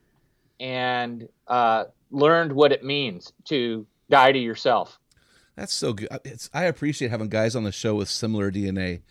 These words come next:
Speaker 2: because he's expressing that he was an adult child. And we say that all the time. That's so good, Kenny. Thank you so
Speaker 1: Well,
Speaker 2: much.
Speaker 1: the world's tired of twenty-five-year-old, twelve-year-olds.
Speaker 2: Yeah, exactly. A ma-, a bo-, male or a boy in a man's body. So, man,
Speaker 1: Mm.
Speaker 2: and you grew up in San Jose, right?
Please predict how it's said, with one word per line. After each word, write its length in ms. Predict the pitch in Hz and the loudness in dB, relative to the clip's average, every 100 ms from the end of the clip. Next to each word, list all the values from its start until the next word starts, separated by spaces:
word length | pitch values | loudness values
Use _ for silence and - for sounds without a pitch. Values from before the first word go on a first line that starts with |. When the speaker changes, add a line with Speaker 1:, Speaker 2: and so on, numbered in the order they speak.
| _ _ _ _ | _ _ _ _
Speaker 2:
because 360 | - 104 123 110 | -10 -4 -4 -2
he's 260 | 151 160 131 | -4 -4 -6
expressing 560 | - - 139 - 113 | -6 -2 -2 -2 -4
that 120 | 95 | -4
he 100 | 113 | -4
was 180 | 123 113 | -2 -2
an 140 | 104 95 - | -4 -6 -8
adult 400 | 92 120 123 - _ - | -4 -2 -2 -6 _ -20
child. 540 | - 117 107 87 110 - _ _ _ _ - | -6 -2 0 -2 -10 -20 _ _ _ _ -6
And 120 | 120 | -2
we 100 | 143 | 0
say 160 | - | 0
that 80 | 131 | 0
all 120 | 113 | -2
the 60 | 113 | -4
time. 120 | 113 | -4
That's 160 | 185 - | -2 -2
so 180 | 165 123 | -2 0
good, 240 | 120 117 | -2 -2
Kenny. 180 | 131 127 | -6 -8
Thank 220 | - 180 | -8 -8
you 60 | 147 | -2
so 120 | - | 8
Speaker 1:
Well, 100 | 185 | 8
Speaker 2:
much. 60 | 180 | 10
Speaker 1:
the 20 | |
world's 280 | 175 196 190 | 10 8 6
tired 400 | - 190 196 180 | 6 8 10 8
of 160 | 156 135 | 4 0
twenty-five-year-old, 920 | 185 180 170 170 160 165 170 165 160 | -4 -2 2 4 4 2 6 6 6
twelve-year-olds. 840 | - 185 180 165 131 113 98 - - _ _ - | 6 8 8 6 2 2 -2 -10 -20 _ _ -2
Speaker 2:
Yeah, 300 | 127 139 127 | 6 6 6
exactly. 680 | 135 123 135 143 143 127 120 | 0 2 4 4 2 -4 -2
A 100 | 120 | 0
ma-, 160 | 135 131 | 0 2
a 120 | 127 | 0
bo-, 160 | 123 131 | 0 0
male 400 | 139 147 160 170 | 0 2 2 2
or 180 | 135 | 2
a 60 | 123 | 0
boy 280 | 110 135 143 | 2 2 2
in 80 | 127 | 2
a 40 | |
man's 300 | 123 123 117 | 2 0 0
body. 380 | 113 110 107 101 | 0 2 0 -2
So, 180 | - 120 | -4 -2
man, 160 | 143 147 | -2 -2
Speaker 1:
Mm. 80 | - | -2
Speaker 2:
and 100 | 151 | -2
you 80 | 208 | -2
grew 80 | 269 | -2
up 80 | |
in 80 | 175 | -2
San 220 | 139 196 | -4 -4
Jose, 320 | 190 156 214 143 | -4 -4 -4 -2
right? 340 | 101 135 | -2 -2